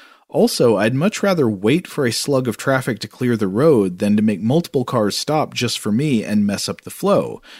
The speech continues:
Where I live, people seem to fall all over themselves to stop their car for pedestrians waiting to cross.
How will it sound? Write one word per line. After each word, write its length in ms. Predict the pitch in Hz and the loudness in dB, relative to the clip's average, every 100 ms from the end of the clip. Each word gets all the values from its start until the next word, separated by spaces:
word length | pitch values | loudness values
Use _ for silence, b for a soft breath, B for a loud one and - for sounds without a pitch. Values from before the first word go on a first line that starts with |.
| B B | B B
Where 220 | 123 117 | 0 2
I 160 | 143 233 | 4 2
live, 300 | 247 123 98 | 2 2 2
people 260 | 175 170 170 | -4 -2 -2
seem 220 | - 135 | 0 -2
to 60 | |
fall 420 | 107 - 160 175 110 | -2 -2 0 2 2
all 200 | 139 123 | 2 4
over 220 | 139 139 | 2 2
themselves 520 | 107 98 - 92 - | 0 -2 -4 -6 -6
to 120 | - | -6
stop 400 | - - 127 147 | -6 -2 -2 -2
their 160 | - 117 | -2 -4
car 380 | - 151 135 98 | 0 2 2 2
for 160 | 107 | -2
pedestrians 640 | - - 104 - 113 101 - | -6 -4 -2 -2 -2 -2 -2
waiting 300 | 95 92 90 | -4 -4 -6
to 80 | - | -6
cross. 520 | 143 120 65 - | -2 -2 -4 -6